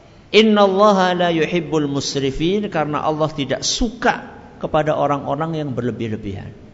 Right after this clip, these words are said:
Dan kita mendapatkan fenomena itu ada. Orang yang tadi saya katakan, bikin acara yang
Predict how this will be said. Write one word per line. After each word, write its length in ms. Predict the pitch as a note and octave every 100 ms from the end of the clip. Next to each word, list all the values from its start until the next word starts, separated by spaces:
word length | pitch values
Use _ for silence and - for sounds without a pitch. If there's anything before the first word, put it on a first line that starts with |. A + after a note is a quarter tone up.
| - - - - - - - - - - - - -
Dan 160 | - C#3
kita 240 | A3+ A#3 A#3
mendapatkan 640 | G#3+ F#3 F#3+ G3+ A#3 G#3+
fenomena 480 | G#3+ G3+ G3 G3 F3
itu 240 | G#3 A3+
ada. 400 | G#3 G3 F3+ - - - - - - - - - - - - - - - - -
Orang 240 | C#3+ E3+
yang 160 | E3 D#3+
tadi 240 | D#3 D#3+
saya 240 | D3 C#3
katakan, 320 | C3+ A#2+ A#2+ A#2+
bikin 320 | D3 D#3+ D3+
acara 800 | D3 D3 D3+ F3 F#3 F#3 - -
yang 400 | D#3+ D#3+ D#3